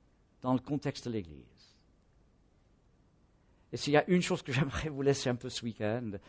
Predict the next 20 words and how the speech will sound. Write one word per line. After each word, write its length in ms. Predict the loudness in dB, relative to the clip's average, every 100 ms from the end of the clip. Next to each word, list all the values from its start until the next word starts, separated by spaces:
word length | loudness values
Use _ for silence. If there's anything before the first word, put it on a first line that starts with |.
| -20 -20 _ _ _ -4
vous 320 | 4 4 6
avez, 340 | 4 6 4
chacun 520 | 4 2 0 -2 -4 -4
d'entre 420 | 2 4 4 0
vous, 400 | -2 0 -4 -4 -10 -20 -20 -20 -6
la 100 | -4
possibilité 760 | 0 0 2 0 -2 -2 2 4
d'être 300 | 4 2 0
des 220 | 2 2 -2
acteurs 840 | -6 -6 -2 4 6 6 0 -6 -10 _ _ _ _ _ _
pour 160 | 0 4
aider 300 | 6 6 6
les 100 | 4
frères 340 | 2 0 0
et 60 | 0
sœurs 480 | -2 0 0 0 -4 -10 -18 -14
de 40 |
progresser 800 | -6 -4 0 2 2 4 4 2 -2 _ _
dans 100 | 4
leur 300 | 8 6